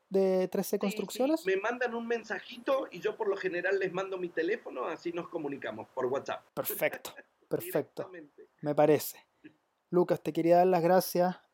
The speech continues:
Speaker 1: a nombre de Marcelo, a nombre de Andrés, que es el tercer integrante que se sumó recién, y a nombre mío, por tu tiempo, por el buen humor. Tienes una risa contagiosa, una energía, pero increíble.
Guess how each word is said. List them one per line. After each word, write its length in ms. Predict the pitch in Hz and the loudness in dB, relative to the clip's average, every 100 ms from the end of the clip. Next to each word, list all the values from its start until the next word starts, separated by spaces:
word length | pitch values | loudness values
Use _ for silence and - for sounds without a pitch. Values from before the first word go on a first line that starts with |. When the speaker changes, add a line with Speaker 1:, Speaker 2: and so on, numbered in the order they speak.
| _ | _
Speaker 1:
a 80 | 156 | -6
nombre 320 | 160 165 165 | -4 0 2
de 80 | 160 | 2
Marcelo, 440 | 156 147 - 165 165 | 2 -4 -2 0 2
a 40 | |
nombre 260 | 165 165 165 | 0 0 0
de 60 | |
Andrés, 260 | 156 160 165 | 2 0 0
que 120 | 170 | -2
es 40 | 160 | -2
el 80 | |
tercer 300 | - 147 175 | -2 -4 -2
integrante 560 | 165 160 165 160 165 175 | -4 0 2 2 -2 -8
que 80 | 160 | -10
se 100 | 156 | -12
sumó 300 | 160 160 156 | -10 -6 -4
recién, 500 | 160 - 170 196 208 _ _ - | -6 -4 -2 -2 -6 _ _ -4
y 80 | 151 | 0
a 40 | |
nombre 280 | 170 170 165 | 2 4 4
mío, 460 | 170 185 190 190 _ | 4 2 2 0 _
por 160 | 160 151 | 0 2
tu 160 | 151 | -2
tiempo, 600 | 143 160 170 - 196 185 - | 2 4 4 2 4 2 2
por 220 | 165 151 | 4 4
el 120 | 147 | 4
buen 180 | 151 170 | 2 2
humor. 320 | 160 160 185 | 2 4 2
Tienes 280 | - 175 170 | 2 0 2
una 220 | 170 165 | 2 2
risa 300 | 156 175 185 | 2 2 0
contagiosa, 640 | 170 156 151 - 170 170 175 | -2 -4 -8 -2 -2 0 -2
una 100 | 156 | -2
energía, 460 | 147 - 175 165 | -4 -4 0 2
pero 140 | 165 156 | 2 -4
increíble. 720 | 147 147 147 160 170 190 | -2 0 2 4 2 0